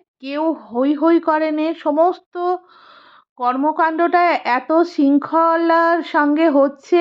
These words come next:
এত নিয়ম মেনে হচ্ছে যে চিন্তা করতে পারা যাবে না। দেখো কত বড় লাইন হয়েছে, এখনো এত স্টুডেন্ট বাকি আছে। এই প্রথমের দিকটাতেই আমি তোমাদের সঙ্গে একবার খাওয়ানোর জায়গাটায় দেখিয়ে দিলাম।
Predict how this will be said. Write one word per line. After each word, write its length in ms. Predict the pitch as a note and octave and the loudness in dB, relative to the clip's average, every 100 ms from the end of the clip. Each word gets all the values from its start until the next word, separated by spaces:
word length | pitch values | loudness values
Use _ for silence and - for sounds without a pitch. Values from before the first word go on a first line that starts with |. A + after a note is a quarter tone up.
| E4 | 2
এত 180 | B3+ B3+ D4+ | 0 -2 0
নিয়ম 360 | D4 C4+ C#4+ D4+ D#4 | 4 6 4 2 0
মেনে 240 | D#4+ E4+ | 0 2
হচ্ছে 440 | E4+ C#4 C4+ - C4 G#4 - _ _ - | 2 2 -2 -4 -2 -2 -6 _ _ -14
যে 120 | C4 D4 | -12 -12
চিন্তা 340 | - C#4+ C4 B3+ | -6 -4 -2 -4
করতে 240 | B3+ A3 G#3+ | -6 -8 -6
পারা 220 | G3+ G3 | -4 -2
যাবে 240 | F#3 F#3 | -4 -4
না। 120 | F3+ F#3+ - _ _ _ _ _ | -8 -10 -14 _ _ _ _ _
দেখো 280 | A#3 B3 B3 A3+ | -8 -6 -6 -4
কত 240 | B3 C4+ | -4 -2
বড় 220 | D#4 D#4 D#4+ | 0 0 0
লাইন 320 | D4 C#4 D4+ | 0 -2 -2
হয়েছে, 300 | D#4 D4+ C#4 D#4+ | -2 -2 0 0
এখনো 360 | B3+ B3 D4+ D#4+ C#4 | 0 -2 -2 0 0
এত 200 | A#3 A#3 C#4+ | -2 -4 -6
স্টুডেন্ট 460 | C#4+ C4+ C4+ C#4 B3 | -6 -12 -6 -6 -6
বাকি 400 | G#3 G#3 A3 C#4 D4 | -6 -6 -6 -4 -2
আছে। 300 | D4 D4+ E4+ A4 _ _ _ _ _ | -2 -4 -10 -10 _ _ _ _ _
এই 100 | B3 | -20
প্রথমের 440 | A#3+ A3+ B3 C4 C4+ | -14 -12 -8 -6 -4
দিকটাতেই 480 | C#4 C4+ D#4 D4+ D#4+ | -6 -10 -14 -10 -8
আমি 160 | C#4+ C4+ | -6 -4
তোমাদের 340 | C#4 C#4 C#4 C#4 - | -4 -4 -4 -8 -10
সঙ্গে 380 | - C#4 C#4 D4 C4+ - _ - | -8 -6 -2 -2 -4 -8 _ -20
একবার 280 | G#3+ A#3 A#3 | -12 -12 -12
খাওয়ানোর 420 | - A3+ A#3 B3+ | -6 -4 -2 -4
জায়গাটায় 460 | B3+ C4 C4+ C#4+ B3 | -4 -4 -4 -4 -4
দেখিয়ে 360 | A3 A3 D4 C#4+ | -4 -4 -4 -2
দিলাম। 280 | C#4+ D4+ | 0 0